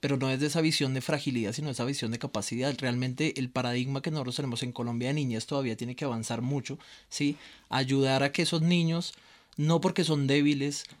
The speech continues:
no porque son, eh, em,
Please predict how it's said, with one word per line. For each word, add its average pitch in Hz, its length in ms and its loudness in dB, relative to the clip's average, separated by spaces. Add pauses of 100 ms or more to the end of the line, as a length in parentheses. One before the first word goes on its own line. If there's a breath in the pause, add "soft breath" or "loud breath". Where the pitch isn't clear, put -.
(120)
no 147 220 2
porque 147 320 0
son, 135 640 0
eh, 143 480 0 (720 soft breath)
em, 113 600 -2